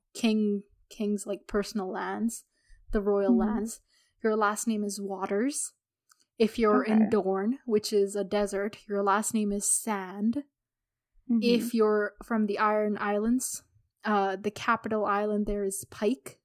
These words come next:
Speaker 1: so your last name is Pike. In the Reach, where Highgarden is, that's, your last name is Flowers, 'cause they're growers and gardeners. Um,
Speaker 2: Yeah.
Speaker 1: in the Riverlands, the last name is Rivers.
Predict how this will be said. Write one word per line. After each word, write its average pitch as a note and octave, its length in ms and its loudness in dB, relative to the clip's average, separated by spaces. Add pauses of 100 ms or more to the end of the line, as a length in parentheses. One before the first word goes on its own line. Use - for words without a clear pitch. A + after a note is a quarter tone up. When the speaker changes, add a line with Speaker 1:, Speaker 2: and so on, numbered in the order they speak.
Speaker 1:
so - 180 -8
your G3 300 2
last G3 280 -2
name G#3+ 160 -4
is G#3+ 140 -4
Pike. - 460 -4 (1040)
In A#3+ 140 6
the A3 160 4
Reach, A#3 560 2 (420)
where G#3 280 0
Highgarden A3+ 680 2
is, C4+ 260 -4 (100)
that's, - 400 -8 (160)
your G#3+ 260 0
last G#3+ 240 0
name G3+ 140 4
is G3+ 120 0
Flowers, A3+ 840 0
'cause - 240 -8
they're G#3 180 -6
growers B3 680 -2
and G#3+ 200 -2
gardeners. G#3+ 760 2 (720)
Um, G#3 300 4
Speaker 2:
Yeah. G3+ 140 -2 (340)
Speaker 1:
in A#3+ 140 6
the A3 100 6
Riverlands, G#3+ 800 0
the A3 100 2
last G#3 320 2
name G3+ 240 0
is G3+ 260 -6
Rivers. G3 680 -2